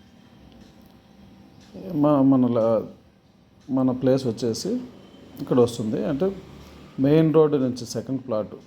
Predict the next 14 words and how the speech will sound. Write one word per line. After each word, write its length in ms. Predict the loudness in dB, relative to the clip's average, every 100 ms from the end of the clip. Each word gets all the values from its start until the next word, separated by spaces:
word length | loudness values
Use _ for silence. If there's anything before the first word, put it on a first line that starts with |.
| -20 -20 -20 -20 -20 -20 -20 -10 -4
మెయిన్ 260 | 0 2
రోడ్ 160 | 2 0
అటు 120 | -4
సైడ్ 220 | -4 -6
ఉంటుంది. 460 | -6 -8 -6 -6 -8 -10 -20 -20 -20 -20 -20 -20 -20 -20 -20 -20 -20 -20 -20 -20 -20 -20 -4
మీరు 140 | 0 0
చూడొచ్చు 440 | 0 -4 -4 -6 -6
బస్సులు 580 | -6 -2 -2 -2 0
అవి 100 | 0
పోతూ 260 | 0 -6 -6
ఉంటాయి. 480 | -8 -8 -8 -8 -10 -10 0
ఈ 140 | 2
లేఅవుట్ 500 | 4 4 4 2 0 -2
కానుకొనే 720 | 0 0 -2 -2 -2 -4